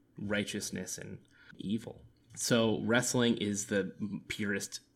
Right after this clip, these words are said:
expression of that. Maybe superheroes are up there too, but pro wrestling is, is that. It is,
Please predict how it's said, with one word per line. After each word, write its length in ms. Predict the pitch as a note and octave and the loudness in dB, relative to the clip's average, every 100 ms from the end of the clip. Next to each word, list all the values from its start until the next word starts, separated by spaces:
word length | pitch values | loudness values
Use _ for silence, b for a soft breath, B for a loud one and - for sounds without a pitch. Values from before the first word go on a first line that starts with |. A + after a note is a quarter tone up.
| _ | _
expression 520 | G#2+ - - A2 A#2 | -6 -4 -2 0 0
of 100 | F#2+ | 0
that. 260 | E2 C#2 - - - b - | -4 -6 -10 -16 -20 b 2
Maybe 240 | F#3 F3+ | 4 4
superheroes 600 | D#3+ C#3+ C3+ B2 A2 G2+ | 2 0 0 2 4 4
are 80 | G2 | 0
up 120 | F#2+ | -4
there 120 | D#2+ C#2 | -6 -8
too, 260 | - - - _ _ | -8 -12 -12 _ _
but 220 | - F2 - b b b b | -6 -6 -8 b b b b
pro 80 | - | 4
wrestling 420 | C#3 C3 C3 A#2 A2 | 6 6 6 4 6
is, 360 | A2 G#2 G2+ - | 2 2 -2 -8
is 220 | G2+ G#2 - | -6 -6 -4
that. 340 | G2 G2 - - | -4 -4 -6 -6
It 120 | G2 | -4
is, 360 | G2 F#2+ - | -4 -4 -8